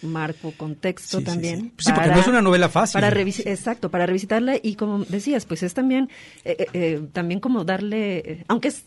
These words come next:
Speaker 1: como muy actual, pero como darle esta, esta visión o esta invitación a las nuevas generaciones, pues a que que le entren a la
Speaker 2: Sí,
Speaker 1: lectura.
Speaker 2: la novela se publicó en el sesenta y tres,
Speaker 1: Ujú.
Speaker 2: de, a principios de se-, se-, dieciocho, dieciocho de febrero del sesenta y tres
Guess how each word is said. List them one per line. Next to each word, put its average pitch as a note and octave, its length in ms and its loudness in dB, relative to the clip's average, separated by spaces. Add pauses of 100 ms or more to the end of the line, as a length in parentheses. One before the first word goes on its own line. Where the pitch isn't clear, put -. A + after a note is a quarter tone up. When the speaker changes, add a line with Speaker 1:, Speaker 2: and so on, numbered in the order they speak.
Speaker 1:
como B3 220 0
muy F#3+ 220 2
actual, A3 420 -2
pero A3 380 -2 (280)
como A#3+ 220 2
darle A3 220 0
esta, G#3 560 -2
esta F3+ 720 -8 (140)
visión F#3 400 -4
o F#3 40 -2
esta F#3 200 -6
invitación F3+ 680 -6
a D#3+ 40 -4
las D3+ 140 -4
nuevas E3 200 -4
generaciones, D3+ 600 -8
pues - 180 -12
a - 60 -16
que - 260 -14 (540)
que D#3+ 60 -4
le E3 80 -2
entren F#3 380 -6
a C#3 100 -8
la C3+ 80 -8
Speaker 2:
Sí, D3 160 -4
Speaker 1:
lectura. A#3+ 100 6
Speaker 2:
la F#3+ 100 8
novela F#3+ 200 8
se - 100 0
publicó E3 260 2
en E3+ 60 6
el F#3 60 4
sesenta C#3+ 360 -2
y A#2+ 80 -4
tres, E3+ 460 0
Speaker 1:
Ujú. F#3 100 -12
Speaker 2:
de, D#3+ 140 -8
a C#3+ 80 -6
principios C#3+ 380 -2
de C#3 80 0
se-, D3+ 200 -8
se-, C#3+ 220 -10
dieciocho, C3 500 -8
dieciocho F#3 360 0
de D#3+ 80 2
febrero D3+ 420 0
del A#2 100 -6
sesenta A#2+ 300 -8
y A#2 60 -10
tres C3+ 280 -8